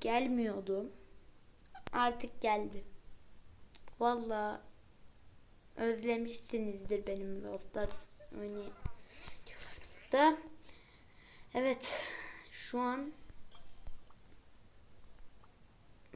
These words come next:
yani Brawl Stars normal. Dört,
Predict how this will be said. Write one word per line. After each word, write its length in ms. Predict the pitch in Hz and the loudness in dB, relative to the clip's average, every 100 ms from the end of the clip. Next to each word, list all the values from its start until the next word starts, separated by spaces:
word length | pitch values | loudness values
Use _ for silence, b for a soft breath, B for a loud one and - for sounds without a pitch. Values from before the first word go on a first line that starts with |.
| 226 | -2
yani 480 | 220 226 240 220 202 | 2 4 4 2 0
Brawl 280 | 220 247 240 | 2 2 0
Stars 440 | - 208 202 - | 0 0 0 -4
normal. 360 | 202 196 196 226 - - - - - - - - - - - - B B B B - - - - | -4 -4 -6 -8 -6 -2 0 2 4 4 2 0 -4 -10 -10 -10 B B B B -14 -14 -8 4
Dört, 220 | 240 - | 6 4